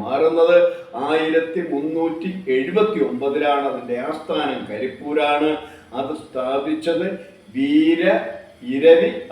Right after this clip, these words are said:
ആദിത്യവർമ്മ. വീര ഇരവി ആദിത്യവർമ്മ ആയിരത്തി മുന്നൂറ്റി എഴുപത്തി ഒമ്പതിൽ, ആ, പിന്നെ കരിപ്പൂര് കേന്ദ്രമാക്കിയാണ് ഭരണം ആരംഭിക്കുന്നത്. അങ്ങനെ അപ്പൊ നാല്,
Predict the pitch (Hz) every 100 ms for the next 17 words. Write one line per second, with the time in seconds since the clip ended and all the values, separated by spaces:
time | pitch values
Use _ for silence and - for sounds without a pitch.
0 | 110 135 135 - - - - - - -
1 | _ _ _ _ _ _ _ _ _ -
2 | 196 262 285 277 240 226 214 180 170 202
3 | 214 208 185 180 175 160 196 202 220 214
4 | 175 175 175 175 151 143 165 185 180 -
5 | 151 147 147 147 156 165 196 - - -
6 | - _ _ - 120 120 113 120 120 117
7 | 113 113 110 110 113 151 185 - 190 151
8 | 131 127 131 - 110 101 107 - 104 92
9 | 90 - - - _ _ _ _ _ _
10 | _ _ _ 127 147 156 123 - - -
11 | _ 135 151 185 - - 160 165 180 220
12 | 254 269